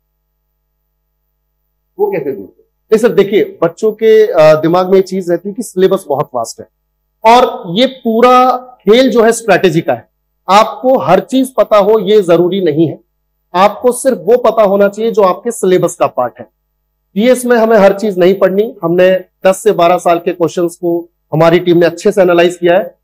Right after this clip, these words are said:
Speaker 2: और उसके basis पे कुछ topics को हमने listed किया है, उन्हीं topics को हम पढ़ेंगे। और मैं आपको assure करता हूं कि उन टॉपिक से आपके eighty to eighty-five percent questions आने वाले हैं,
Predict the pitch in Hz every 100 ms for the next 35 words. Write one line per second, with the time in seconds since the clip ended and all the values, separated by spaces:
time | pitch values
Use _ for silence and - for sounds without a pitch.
0 | _ 180 185 - 202 - 277 190 202 202
1 | 240 - - 131 _ _ _ 240 233 -
2 | _ 185 180 - - 214 185 196 202 175
3 | 170 - 202 - 185 170 190 - _ _
4 | - 202 240 - 214 196 202 - 196 185
5 | 180 175 180 180 190 - _ _ _ 180
6 | 196 202 196 196 214 202 175 220 220 220
7 | 196 202 196 214 208 - _ 214 208 226
8 | 226 202 185 208 - 220 190 190 220 220
9 | - 202 403 202 220 202 202 202 190 196
10 | 180 185 180 175 - 196 202 - _ _
11 | 165 170 165 139 131 -